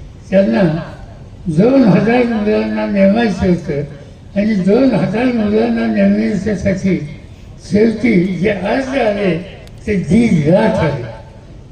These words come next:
दोन हजार जागेच्यासाठी दीड लाख अर्ज ज्या राज्याचे, ज्या देशात येतात त्या राज्याच्या, त्या देशामध्ये अनएम्प्लॉयमेंट, बेरोजगारी,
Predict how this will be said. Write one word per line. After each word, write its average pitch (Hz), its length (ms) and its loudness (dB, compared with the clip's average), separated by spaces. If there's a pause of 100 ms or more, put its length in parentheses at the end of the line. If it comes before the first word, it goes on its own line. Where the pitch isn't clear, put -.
(180)
दोन 233 260 -2
हजार 196 420 -2
जागेच्यासाठी 190 1040 -2
दीड 185 460 -4
लाख 190 340 0
अर्ज 185 280 2 (640)
ज्या 208 200 2
राज्याचे, 208 720 0
ज्या 196 160 0
देशात 196 560 0
येतात 180 420 0 (640)
त्या 262 260 0
राज्याच्या, 214 640 0 (100)
त्या 202 120 0
देशामध्ये 185 760 2 (1500)
अनएम्प्लॉयमेंट, 180 1120 2
बेरोजगारी, 202 880 4